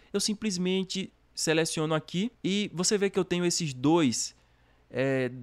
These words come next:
novos botões. É o botão de omissão de palavra em um novo cartão e o botão de omissão de palavra, mesmo cartão.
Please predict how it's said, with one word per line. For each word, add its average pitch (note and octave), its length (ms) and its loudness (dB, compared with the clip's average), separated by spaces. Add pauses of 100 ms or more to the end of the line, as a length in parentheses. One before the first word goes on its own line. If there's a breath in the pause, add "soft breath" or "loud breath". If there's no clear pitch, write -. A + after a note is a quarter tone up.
novos D3 680 2
botões. C#3+ 680 0
É B2+ 80 0
o E3 80 4
botão E3+ 380 0
de D3+ 140 0
omissão F3+ 340 0
de D#3+ 80 0
palavra D3 800 2
em D3+ 100 0
um E3 80 2
novo D#3 300 2
cartão D3 680 0
e E3+ 120 -2
o F#3+ 40 0
botão F#3 400 -2
de E3+ 160 -4
omissão F#3 400 0
de F3 120 -4
palavra, C3 520 4
mesmo D#3 360 0
cartão. C3+ 500 0